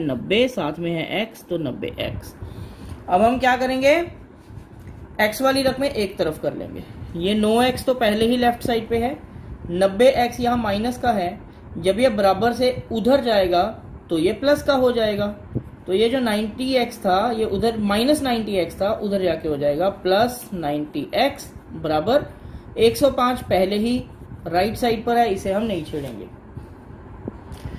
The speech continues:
अब देखें left side पे क्या हो गया, नौ एक्स प्लस नब्बे एक्स। नौ plus नब्बे कितना होता है, निन्यानवे। तो नौ एक्स प्लस नब्बे एक्स हो गया निन्यानवे एक्स बराबर एक सौ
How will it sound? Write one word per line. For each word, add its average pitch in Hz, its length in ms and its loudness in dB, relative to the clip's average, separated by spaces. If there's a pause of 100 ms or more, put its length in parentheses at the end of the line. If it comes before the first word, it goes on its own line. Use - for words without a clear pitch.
(320)
अब 202 120 0
देखें 254 460 2
left 190 280 0
side 233 220 0
पे 247 80 -2
क्या 240 140 0
हो 233 80 2
गया, 240 160 0
नौ 208 560 2
एक्स 233 320 -4 (120)
प्लस 196 360 0 (280)
नब्बे 247 360 4 (100)
एक्स। 233 300 -4 (460)
नौ 185 300 2
plus 247 260 0
नब्बे 240 280 2
कितना 247 320 -2
होता 220 280 0
है, 214 200 -2 (420)
निन्यानवे। 226 720 2 (260)
तो 170 100 -2
नौ 185 240 2
एक्स 240 180 0
प्लस 233 240 -2
नब्बे 220 320 0
एक्स 214 160 -6
हो 185 80 0
गया 196 200 4
निन्यानवे 220 560 0 (120)
एक्स 208 280 -2 (100)
बराबर 156 600 0
एक 156 220 -6
सौ 220 180 -2